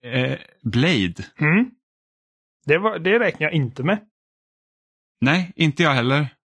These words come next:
Speaker 2: Och
Speaker 1: Eh, och det känns ju som en ganska bra fit för Arcane. Och det här är ju då Deathloop och Dishonored-teamet som gör det här spelet.
Speaker 2: Precis. Ja, det var, det var en av de roligare överraskningarna. Ehm,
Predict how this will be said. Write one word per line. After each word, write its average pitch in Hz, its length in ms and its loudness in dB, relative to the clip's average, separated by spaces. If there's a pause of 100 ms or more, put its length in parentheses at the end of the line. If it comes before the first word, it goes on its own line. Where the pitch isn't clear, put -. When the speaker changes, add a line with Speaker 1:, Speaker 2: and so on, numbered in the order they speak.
(220)
Speaker 2:
Och 117 60 0
Speaker 1:
Eh, 113 1000 0 (280)
och 117 60 2
det 127 100 0
känns 143 260 0
ju 143 40 -6
som 151 100 0
en 143 100 2
ganska 127 340 -2
bra 110 160 0
fit - 360 -6
för 107 500 0
Arcane. 101 460 -4 (240)
Och 123 80 -2
det 123 60 2
här 123 200 0
är 127 40 0
ju 127 80 0
då 117 180 -2
Deathloop 113 560 -2
och 110 160 -6
Dishonored-teamet 107 880 0
som 120 220 0
gör 92 120 2
det 92 60 -4
här 95 100 -6
spelet. 98 300 -10 (1300)
Speaker 2:
Precis. 147 560 -2
Ja, 147 360 2 (180)
det 143 280 -2
var, 185 100 2 (120)
det 160 60 -2
var 180 60 4
en 170 120 2
av 147 140 0
de 139 60 -2
roligare 135 440 -2
överraskningarna. 123 720 -4 (300)
Ehm, 123 400 -2